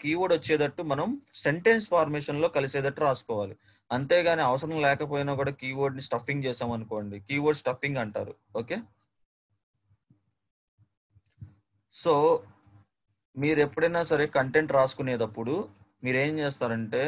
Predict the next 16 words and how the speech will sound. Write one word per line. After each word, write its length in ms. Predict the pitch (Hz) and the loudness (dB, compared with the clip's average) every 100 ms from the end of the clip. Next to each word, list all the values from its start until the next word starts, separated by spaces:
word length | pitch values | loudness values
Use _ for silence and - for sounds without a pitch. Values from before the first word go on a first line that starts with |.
| 156 | 0
నాలుగైదు 380 | 127 123 117 117 120 | 2 2 0 0 0
వెబ్సైట్ 360 | 117 147 147 147 | 0 -2 0 0
లో 60 | |
రిఫర్ 340 | 127 117 139 147 135 | -2 -2 -4 -4 -4
చేసుకొని 400 | 120 - 120 131 | -4 -4 -4 -4
మీ 80 | 127 120 120 | -4 -2 0
ఓన్ 160 | 139 151 | 0 2
గా 100 | 120 - _ _ _ - | 0 -2 _ _ _ -2
కంటెంట్ 380 | 127 123 139 131 123 | 0 2 0 2 0
అనేది 260 | 120 120 180 143 | 0 -2 -4 -4
ఎగ్జిక్యూట్ 420 | 120 127 143 139 | -8 -4 -4 -4
చేసేటట్టు 400 | 127 117 117 120 135 | -6 -2 -4 -2 0
రాసుకోవాలి, 480 | 113 - 110 104 101 113 | 0 0 -4 -4 -4 -6
అంటే 140 | 127 127 | -4 -4
మీ 80 | 120 117 | -6 -4
ఓన్ 120 | 127 | -4